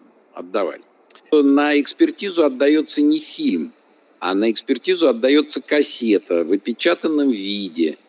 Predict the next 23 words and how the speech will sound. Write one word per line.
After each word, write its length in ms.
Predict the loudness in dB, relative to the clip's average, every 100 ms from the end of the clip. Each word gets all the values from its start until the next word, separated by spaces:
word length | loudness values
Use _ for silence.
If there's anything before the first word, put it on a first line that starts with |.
| _ _
потому 240 | _ -2 -2
что 160 | 0
на 80 | 0
кассете 420 | 2 0 0 0
может 260 | 2 2 2
быть 200 | -2 -2
написано, 580 | -4 -2 -4 -4 -4 0
допустим, 520 | 0 0 -4 -2 -4
«Броненосец 680 | 0 2 2 2 0 -2 -6
Потемкин», 840 | -2 -4 -2 0 0 -2 -8 -12 -8
а 100 | -6
на 140 | -4
самом 280 | -4 -2 0
деле 220 | 2 0
там 220 | 0 -4 2
записана, 800 | 0 0 -6 -4 -4 -2 -2 -6 _ _ _ _
э, 360 | -14 -12 -12 -12 -12
какая-нибудь 380 | -6 -4 -4 -6
порнографическая 1000 | -6 -2 0 0 0 -6 -6 -4 -2 -2
сцена 560 | -4 -2 0 0 -2 -4
из, 380 | -4 -6 -6 -8
э, 320 | -10 -10 -14 _ _ _ _ _ _ _ -18
там, 280 | -16 -16